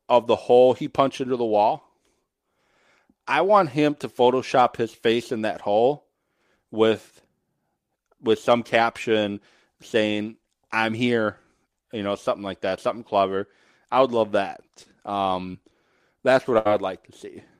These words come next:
So, moving on to final topic of the night, Packers versus Kansas City. Um,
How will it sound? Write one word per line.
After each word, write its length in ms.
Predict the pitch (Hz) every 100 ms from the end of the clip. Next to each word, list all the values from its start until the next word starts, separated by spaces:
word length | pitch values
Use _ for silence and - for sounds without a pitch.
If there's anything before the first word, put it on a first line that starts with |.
| _
So, 380 | - 98 80 - _ _ _ _ _ _ _ _ _ _ _ _ _ -
moving 280 | 208 247 226
on 300 | 175 214 226
to 100 | -
final 460 | 170 165 160 160 - -
topic 400 | 156 147 156 165
of 80 |
the 80 | 160
night, 280 | 151 160 -
Packers 340 | 151 135 147
versus 240 | 127 139 -
Kansas 400 | 143 135 135 -
City. 380 | 131 120 175 - _ -
Um, 460 | 120 120 120 117